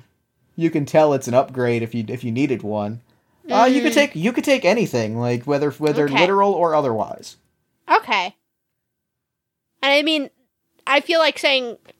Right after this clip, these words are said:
Speaker 2: that I've changed their location to, from ground to fountain, so that's
Speaker 1: Yeah.
Speaker 2: sort of built in. But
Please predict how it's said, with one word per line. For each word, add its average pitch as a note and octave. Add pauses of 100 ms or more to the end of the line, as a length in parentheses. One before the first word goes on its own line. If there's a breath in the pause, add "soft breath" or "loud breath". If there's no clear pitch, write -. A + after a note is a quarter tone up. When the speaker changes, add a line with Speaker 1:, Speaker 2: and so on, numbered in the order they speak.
(160)
Speaker 2:
that C4
I've D4
changed D#4
their C4
location B3
to, -
from A3+
ground A3
to -
fountain, G#3
so -
that's G#3+
Speaker 1:
Yeah. B2+
Speaker 2:
sort G3
of G3
built F#3+
in. F#3+ (600 loud breath)
But C#4